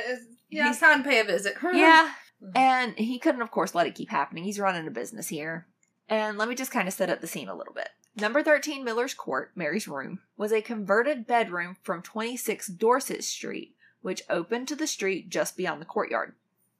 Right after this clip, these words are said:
Speaker 2: There was a passageway from Dorset Street to Miller's Court that led to Mary's room, which had a door on one side and two windows around the corner from the door. The same two that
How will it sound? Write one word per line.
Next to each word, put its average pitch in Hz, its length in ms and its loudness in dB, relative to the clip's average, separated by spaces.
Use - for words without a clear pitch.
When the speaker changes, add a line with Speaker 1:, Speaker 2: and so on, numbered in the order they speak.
Speaker 2:
There 202 140 -2
was 185 140 -4
a 185 40 -6
passageway 254 680 -2
from 269 320 2
Dorset 311 380 -2
Street - 340 -6
to - 80 -6
Miller's 175 340 -6
Court 240 480 0
that 180 200 2
led 185 300 0
to 277 80 -8
Mary's 262 480 -4
room, 180 420 -4
which 180 220 -6
had 202 220 -4
a 190 100 -2
door 196 420 0
on 175 340 0
one 185 220 -8
side 254 480 0
and 175 160 -10
two 240 220 -6
windows 202 600 -4
around 175 380 -4
the 185 60 -14
corner 302 420 0
from 143 200 -10
the 156 80 -12
door. - 320 -12
The - 100 -6
same 240 360 -6
two 254 340 -8
that 202 180 -4